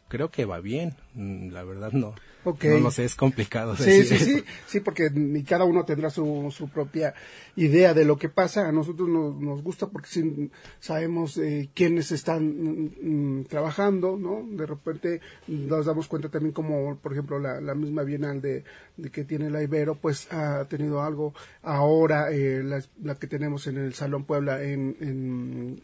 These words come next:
Speaker 2: en el Palacio Municipal,
Speaker 1: Sí,
Speaker 2: pues también
Speaker 1: sí,
Speaker 2: nos da
Speaker 1: es,
Speaker 2: idea
Speaker 1: es,
Speaker 2: de, de lo que está pas-,
Speaker 1: eh,
Speaker 2: sucediendo en
Speaker 1: eso
Speaker 2: Puebla,
Speaker 1: es
Speaker 2: ¿no?
Speaker 1: un, eso es un hecho, ¿no? En Puebla siempre ha habido como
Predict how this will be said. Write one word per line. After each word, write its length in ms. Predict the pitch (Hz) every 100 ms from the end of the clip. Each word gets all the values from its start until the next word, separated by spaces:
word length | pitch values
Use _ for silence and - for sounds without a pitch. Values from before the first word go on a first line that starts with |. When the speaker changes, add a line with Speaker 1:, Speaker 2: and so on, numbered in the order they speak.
| -
Speaker 2:
en 100 | 143
el 60 | 139
Palacio 320 | 160 165 160
Municipal, 480 | 165 156 175 202 208
Speaker 1:
Sí, 220 | - -
Speaker 2:
pues 120 | 180 131
también 200 | 202 190
Speaker 1:
sí, 40 |
Speaker 2:
nos 100 | 190
da 80 | 208
Speaker 1:
es, 60 | 190
Speaker 2:
idea 160 | 202
Speaker 1:
es, 40 | 180
Speaker 2:
de, 160 | 170
de 140 | 143 147
lo 100 | 143
que 80 | 143
está 260 | - 156 156
pas-, 60 | 143
Speaker 1:
eh, 40 |
Speaker 2:
sucediendo 480 | - 160 160 143 131
en 60 | 180
Speaker 1:
eso 140 | 185
Speaker 2:
Puebla, 160 | 208 185
Speaker 1:
es 100 | 139
Speaker 2:
¿no? 60 | 185
Speaker 1:
un, 160 | 131 -
eso 240 | 135 - 175
es 240 | 160 -
un 140 | 123
hecho, 260 | 110 143 117
¿no? 160 | 104 117
En 80 |
Puebla 300 | 117 117 143
siempre 320 | 139 127 120 113
ha 20 |
habido 300 | 104 101 98
como 320 | - 87